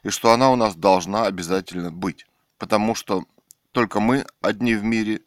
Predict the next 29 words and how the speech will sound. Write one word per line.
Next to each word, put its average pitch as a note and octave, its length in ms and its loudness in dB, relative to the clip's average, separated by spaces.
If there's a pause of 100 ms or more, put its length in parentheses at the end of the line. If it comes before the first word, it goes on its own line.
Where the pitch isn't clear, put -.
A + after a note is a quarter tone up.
(140)
з-, F#2 280 -10 (960)
за G#2+ 160 -2
свою A#2+ 240 0
свободу A2 500 2
способны F#2 640 -6
воевать. G#2+ 680 2 (1200)
Депардье A#2+ 800 2
в F#2 100 -6
разговоре F#2+ 540 0
с E2 40 -8
журналистом G#2+ 840 0 (100)
тоже B2 260 2
коснулся G2 640 -4
этой F2+ 300 -4
темы. D2 420 -8 (560)
Он A2+ 160 0
сказал, G2+ 640 0
что - 180 -2
американцы A2 640 2
думают, A2 460 -2
что - 260 -2
они F2 180 -2
свободны. F#2+ 720 -2 (320)
На G#2 100 -2
самом A#2+ 380 2
деле G#2+ 340 -2 (240)
они F#2 320 -4
не G#2+ 260 0
свободны. E2 720 -6